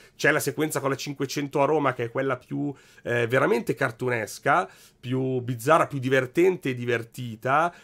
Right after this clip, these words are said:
eh, che però io ho trovato straordinaria. Avrei voluto durasse, e già dura tanto, eh, ma io avrei voluto durasse an-, altri venti minuti senza problemi. Il film ha un gran ritmo,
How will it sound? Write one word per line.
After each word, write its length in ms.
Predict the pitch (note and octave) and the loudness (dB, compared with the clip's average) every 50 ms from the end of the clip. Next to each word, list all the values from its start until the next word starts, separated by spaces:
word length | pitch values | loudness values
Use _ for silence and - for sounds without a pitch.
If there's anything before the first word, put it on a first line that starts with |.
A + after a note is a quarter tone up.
| - - | -20 -12
eh, 100 | - G2 | -10 -8
che 140 | - C3 B2+ | -6 -4 0
però 240 | C3+ B2 A#2+ B2+ B2 | 2 6 6 6 6
io 140 | A#2+ B2 | 4 2
ho 20 | A#2 | 0
trovato 420 | - A2 A2 A2 G#2 - - G#2+ | 0 0 2 2 0 0 -2 -8
straordinaria. 960 | G#2 - - - - A2+ B2 A#2+ A2 A2 A2 A#2 A#2 A#2+ B2+ C3 C3+ A#2+ A2 A2+ | -8 -8 -10 -4 0 2 2 2 2 0 -2 0 2 4 4 4 4 0 -2 -2
Avrei 220 | - A2+ A2 A#2 A#2 | -6 -4 -4 -2 -2
voluto 280 | B2+ C#3 D#3+ - D3+ | -2 -2 -4 -6 -6
durasse, 600 | B2 A#2 B2 B2+ C3 - - - C3+ C3 C3 B2+ - - - | -4 0 0 0 0 -2 -6 -4 -4 -4 -4 -4 -8 -16 -12
e 140 | - A2 A2 | -10 -10 -6
già 160 | G#2 C#3 D#3 | 2 2 2
dura 260 | D3 D3+ F#3+ F3+ D#3+ - | 4 6 6 6 6 6
tanto, 520 | - B2+ A#2 A2 G#2 G#2 F#2+ - G#2 A2 | 6 4 4 4 2 -2 -6 -4 0 0
eh, 100 | A#2+ B2+ | 0 0
ma 120 | A#2 A#2 | 2 0
io 40 | A#2+ | -2
avrei 160 | A#2 A#2+ A#2+ | -2 -2 -2
voluto 240 | A#2 A#2+ A#2 A#2 A2+ | -2 -2 -4 -6 -6
durasse 400 | G#2 G#2 G#2 A2+ A2+ - - A2+ | -6 -4 -4 -6 -6 -6 -8 -6
an-, 220 | A2 G#2+ G#2+ G#2 - | -6 -6 -6 -6 -2
altri 460 | - C3+ C#3+ C#3+ C3 - - B2+ B2 | 0 2 2 2 -2 -4 -6 -6 -4
venti 340 | A#2+ C3 C3 B2+ B2+ - B2+ | -4 -6 -6 -6 -8 -8 -6
minuti 440 | B2 B2 C3 C3+ C3 B2+ B2 A2 - - - - | -4 -2 -2 -2 -4 -4 -6 -12 -12 -14 -20 -20
senza 340 | _ - - A2+ A2+ - A#2 | _ -10 -10 -10 -8 -8 -8
problemi. 720 | A#2 D3 D3+ D3+ E3 F3+ F#3+ F#3+ G3+ G3+ G3 F#3+ F3+ _ _ _ _ _ _ _ _ _ _ _ _ _ | -4 -4 -4 -2 0 0 2 2 0 0 -2 -4 -8 _ _ _ _ _ _ _ _ _ _ _ _ _
Il 120 | - B2+ A#2 | -12 -12 -8
film 240 | - F#3 F3 E3 | -6 -4 0 2
ha 40 | D3+ | 2
un 80 | D3 C3+ | 2 4
gran 260 | C3+ D3+ F3 F3 E3+ | 4 4 4 4 2
ritmo, 500 | D#3+ E3 - - - F3+ F#3 F#3 F3+ | 0 -2 -6 -8 -4 -2 -2 -2 -2